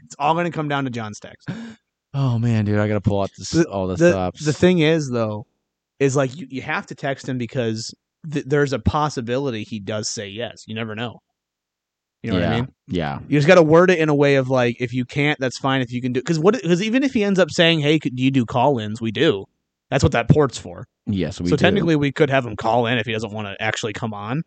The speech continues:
Speaker 2: That would
Speaker 1: So,
Speaker 2: be amazing. Wow, we
Speaker 1: I
Speaker 2: still
Speaker 1: would,
Speaker 2: got
Speaker 1: you know.
Speaker 2: two stars left, or two
Speaker 1: Yeah, this thing lasts, like, eight hours.
Speaker 2: dots left on there.
Speaker 1: I think.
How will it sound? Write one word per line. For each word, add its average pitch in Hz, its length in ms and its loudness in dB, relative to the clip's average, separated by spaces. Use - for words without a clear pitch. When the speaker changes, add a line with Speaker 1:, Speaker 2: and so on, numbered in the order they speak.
Speaker 2:
That 98 280 -2
would 87 80 -2
Speaker 1:
So, 87 120 -2
Speaker 2:
be 85 40 -2
amazing. 80 280 -8
Wow, 147 140 0
we 127 60 4
Speaker 1:
I - 20 2
Speaker 2:
still 156 140 6
Speaker 1:
would, 139 60 6
Speaker 2:
got 110 80 4
Speaker 1:
you 107 40 -8
know. 104 60 -8
Speaker 2:
two 123 140 0
stars 110 360 -6
left, 85 180 -8
or 104 120 -6
two 113 500 -2
Speaker 1:
Yeah, 165 120 2
this 170 140 2
thing 240 160 -2
lasts, 135 220 -4
like, 113 120 -10
eight 107 140 -8
hours. 117 240 -8
Speaker 2:
dots 104 320 -2
left 85 200 -12
on 107 120 -14
there. 90 240 -12
Speaker 1:
I 147 60 -10
think. 110 280 -8